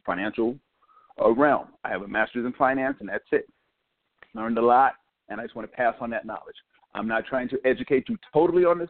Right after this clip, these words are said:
on these topics. My goal is to give you something to make you say, "Oh, let me go learn more." Okay? So let's get started. This week, uh, this week's show is about investing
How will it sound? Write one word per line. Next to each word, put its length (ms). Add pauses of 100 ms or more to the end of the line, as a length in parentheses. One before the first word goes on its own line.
(120)
on 200
these 220
topics. 380 (340)
My 140
goal 280
is 120
to 80
give 260
you 60 (100)
something 320
to 80
make 220
you 60
say, 220
"Oh, 240 (240)
let 220
me 140
go 160
learn 360
more." 220 (380)
Okay? 300 (400)
So 240 (100)
let's 300
get 140
started. 340 (360)
This 220
week, 260 (420)
uh, 240 (100)
this 200 (140)
week's 240 (160)
show 280 (280)
is 320
about 400
investing 540